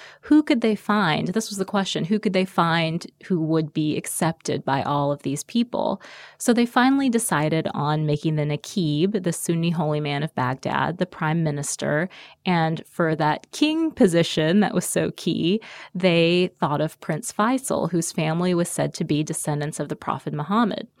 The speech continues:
Because of that connection, he'd appealed to both the Shiites and the Sunni Muslims, but he also had military and administrative experience that he'd proven during the war and during the rebellion.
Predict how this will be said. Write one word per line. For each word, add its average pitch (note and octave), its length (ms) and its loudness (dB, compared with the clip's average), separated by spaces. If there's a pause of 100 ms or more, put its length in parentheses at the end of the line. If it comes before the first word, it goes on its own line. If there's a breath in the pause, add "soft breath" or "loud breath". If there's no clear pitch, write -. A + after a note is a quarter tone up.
(320 loud breath)
Because A3+ 320 0
of A#3 80 0
that F#3+ 220 0
connection, F3+ 800 2
he'd F3 520 -2
appealed D3+ 540 -2
to E3 100 -4
both D3+ 260 2
the F#3 80 -2
Shiites D3 560 0
and D#3 140 0
the D#3 40 -2
Sunni D#3 380 -2
Muslims, D3 680 0 (420 loud breath)
but G3+ 260 2
he - 220 0
also A#3 320 0
had G3+ 200 0
military F3 580 0
and D#3 80 2
administrative D#3 680 0
experience D3 680 -2
that - 140 -4
he'd D#3+ 180 -8
proven D#3 380 -2
during D3+ 260 0
the E3 80 0
war C#3 480 0
and D3 220 -4
during C#3+ 220 -2
the C#3 100 -4
rebellion. D#3 680 0